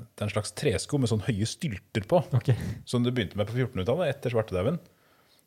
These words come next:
Speaker 1: Eh, som de, da gjorde at de var, kunne heve seg over all møkka på bakken, da, at du gikk på stylter nærmest når du gikk omkring.
Speaker 2: Hmm.
Speaker 1: Og dette er sånn, en av veldig mange sånne renslighetsnormer da, som kommer inn. Du får lover og regler om hvor du skal dumpe søpla di hen, og,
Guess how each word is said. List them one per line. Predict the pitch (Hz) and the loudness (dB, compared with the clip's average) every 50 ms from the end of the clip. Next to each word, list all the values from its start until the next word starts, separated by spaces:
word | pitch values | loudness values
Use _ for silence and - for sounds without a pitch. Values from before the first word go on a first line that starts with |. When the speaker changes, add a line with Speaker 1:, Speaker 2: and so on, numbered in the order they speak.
| - | -4
Speaker 1:
Eh, | 127 131 139 139 | -2 0 0 0
som | 131 - - 131 131 127 | 0 -2 -2 0 0 2
de, | 127 117 113 113 104 | 0 2 0 0 -2
da | 95 92 98 104 110 | -2 0 0 2 2
gjorde | 113 104 92 92 | 2 2 0 0
at | 90 - | 0 -2
de | 101 98 | -4 -4
var, | 92 98 95 | -2 -2 -2
kunne | - 120 107 110 | -2 -2 -4 -4
heve | - - 139 104 87 76 80 | -2 0 0 2 0 0 0
seg | - 110 | 0 2
over | 80 87 87 90 110 | 2 2 2 2 0
all | 98 98 104 | 0 0 0
møkka | 98 - 101 92 95 - 120 123 | -2 -4 -6 -6 -4 -2 -2 0
på | 131 117 | 0 0
bakken, | 113 98 92 85 131 151 | 0 0 0 0 0 2
da, | 151 - | 2 0
at | - - | 0 -2
du | 104 101 | -4 -4
gikk | 101 90 92 - - | -4 -4 -6 -8 -6
på | - 113 | -6 -6
stylter | - - - 156 87 80 - - - 147 143 | -6 -4 -6 -6 -6 -6 -10 -8 -2 0 2
nærmest | 143 120 110 120 147 - - - - - - | 2 2 2 2 0 -4 -6 -12 -14 -8 -4
når | 107 101 | -2 0
du | 104 | 0
gikk | 98 87 87 - 98 | 0 -2 -4 -6 -6
omkring. | 95 - 95 92 90 - - _ _ - - - - | -6 -6 -6 -6 -6 -8 -12 _ _ -20 -20 -14 -8
Speaker 2:
Hmm. | 190 170 113 - - - - - - | -6 -6 -6 -6 -8 -16 -14 -6 0
Speaker 1:
Og | - 123 135 135 131 131 | 2 4 4 4 4 2
dette | 127 123 - 131 | 0 0 0 0
er | 135 | 2
sånn, | 131 127 123 - | 2 0 0 0
en | - 120 | 2 0
av | 131 143 | 0 0
veldig | 147 156 156 151 170 | 0 0 0 0 0
mange | 175 165 170 160 | 0 0 0 0
sånne | - 165 160 135 151 156 | 0 -2 0 2 2 2
renslighetsnormer | 156 139 107 92 - - - 101 98 - - 117 113 113 127 170 202 | 2 2 0 0 0 -2 0 0 -2 0 0 0 0 2 2 0 0
da, | 190 | 0
som | 131 147 139 | 0 0 -2
kommer | - - 110 95 92 | -2 -2 -2 0 0
inn. | 95 104 | 0 0
Du | 113 | -2
får | 113 - 131 123 131 | 0 0 0 2 4
lover | 147 156 131 95 80 80 82 117 135 | 4 6 6 4 2 2 0 2 2
og | 123 113 | 4 4
regler | 110 95 92 90 85 82 - 151 147 | 4 2 0 0 -4 -2 0 2 2
om | 127 110 | 2 2
hvor | 98 101 | 2 0
du | 104 | -2
skal | 98 - 120 | -2 -4 -4
dumpe | 107 110 101 87 - - - | -4 -4 -4 -4 -6 -8 -6
søpla | - - - - - - 90 92 | -6 -6 -6 -8 -10 -8 -6 -4
di | 95 95 | -2 0
hen, | 95 98 101 101 | 0 0 0 -2
og, | 101 101 101 101 | -4 -4 -6 -6